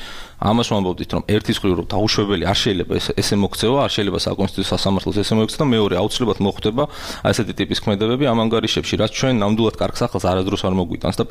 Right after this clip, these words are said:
იქით ეს იქნება ძალიან დიდი ლაქა. პირველ რიგში ხელისუფლებისთვის, ა, და ესეც, ესეც მოხდა, ზუსტად ესე მოხდა, იმიტომ რომ ზუსტად აი ამ საკონსტიტუციო სასამართლოს, ა,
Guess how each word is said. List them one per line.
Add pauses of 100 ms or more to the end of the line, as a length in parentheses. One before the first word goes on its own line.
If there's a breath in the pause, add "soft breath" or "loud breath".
(140)
იქით
ეს
იქნება
ძალიან
დიდი
ლაქა. (500 loud breath)
პირველ
რიგში
ხელისუფლებისთვის, (480 loud breath)
ა,
და
ესეც,
ესეც
მოხდა, (100)
ზუსტად
ესე
მოხდა,
იმიტომ
რომ
ზუსტად
აი
ამ
საკონსტიტუციო
სასამართლოს,
ა,